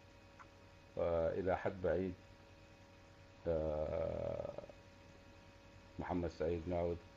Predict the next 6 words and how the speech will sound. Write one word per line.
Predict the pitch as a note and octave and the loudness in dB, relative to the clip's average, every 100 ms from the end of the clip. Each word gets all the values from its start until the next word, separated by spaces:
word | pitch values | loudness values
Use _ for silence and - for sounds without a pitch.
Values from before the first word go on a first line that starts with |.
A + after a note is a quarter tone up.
| - | -2
هو | E2+ D#2+ | 4 4
كان | E2+ F2+ E2+ | 8 8 8
الواجهة، | F2 G2+ G#2 G2 G2+ G2 | 8 8 8 6 6 6
لكن، | F#2+ F#2 F2+ F2 E2+ - - - - - - - - F2 | 6 4 4 0 -4 -8 -16 -18 -18 -18 -18 -18 -6 2
آه، | F2 E2+ E2 | 6 6 4
كان | F#2 F2 | 6 4